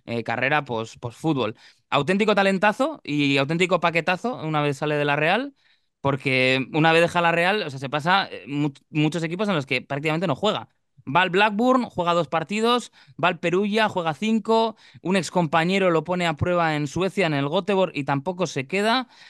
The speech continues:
Eh, a-, juega en la segunda griega, solo amistosos, porque el transfer nunca llega. Y, eh, en el Burgos está también unos pocos partidos, porque, eh, el entrenador era uno de los Arconada y,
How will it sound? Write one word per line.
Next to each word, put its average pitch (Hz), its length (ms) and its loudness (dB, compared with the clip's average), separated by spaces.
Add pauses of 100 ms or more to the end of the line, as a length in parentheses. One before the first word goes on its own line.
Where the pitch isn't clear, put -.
(220)
Eh, 156 400 0
a-, 151 160 0 (100)
juega 226 320 0
en 196 100 2
la 165 80 2
segunda 185 460 0
griega, 180 540 -2 (240)
solo 208 320 4
amistosos, 185 560 0
porque 139 200 -4
el 139 80 -4
transfer 185 360 0
nunca 180 280 0
llega. 220 440 -2 (680)
Y, 247 320 4
eh, 156 160 4
en 156 100 4
el 151 100 4
Burgos 202 360 2
está 170 140 -6
también 175 240 -2
unos 175 120 -4
pocos 170 220 -4
partidos, 220 520 0
porque, 139 300 0
eh, 113 480 -8
el 143 100 -6
entrenador 143 400 0
era 175 200 2
uno 165 180 -2
de 160 60 0
los 156 180 -4
Arconada 185 680 0
y, 147 260 -4